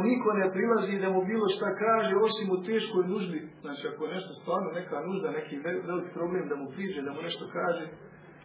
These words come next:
sve dok se, dok sunce ne izađe, dok se, jel, ne dođe vrijeme da se može klanjati namaz. On bi to vrijeme provodio u zikru. I često bi tokom tog zikra, kažu za njega, za, da bi povremeno dizao glavu prema,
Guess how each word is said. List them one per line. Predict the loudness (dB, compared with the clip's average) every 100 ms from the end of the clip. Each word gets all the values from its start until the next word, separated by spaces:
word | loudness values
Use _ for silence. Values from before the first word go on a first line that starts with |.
| -18 -2
sve | 2
dok | 2 0 0
se, | -2 -2 -8 -16 -12
dok | -10 -6
sunce | -2 -2 -2
ne | -6
izađe, | 0 2 2 0
dok | -6 -6
se, | -8 -8 -18 -20 -4
jel, | -2 0 -4 -12 -14 -6
ne | 0 2
dođe | 2 -2
vrijeme | -4 -2 -2 -4
da |
se | -6 -6
može | -6 -6 -6
klanjati | -4 -4 -4
namaz. | -4 -4 -6 -14 -16 -14 -4
On | 0 0
bi | 0
to | -2
vrijeme | -2 -4 -6
provodio | -4 -4 -4 -8 -10 -14 -14
u | -12
zikru. | -10 -10 -12 -18 -20 -20 -20 -16 -6
I | -4 4
često | 6 6 0
bi | -6 -6
tokom | -4 -2 -4 -4
tog | -4 -2
zikra, | -6 -4 -4 -4
kažu | -2 -2 -4
za | -4 -4
njega, | -4 -6 -8 2
za, | 4 4 0 -8 -10 0
da | 2
bi | 2 4
povremeno | 4 4 -2 -6
dizao | -8 -8 -4
glavu | -2 0 0 -4 -10 -20 -20 -8
prema, | -6 -4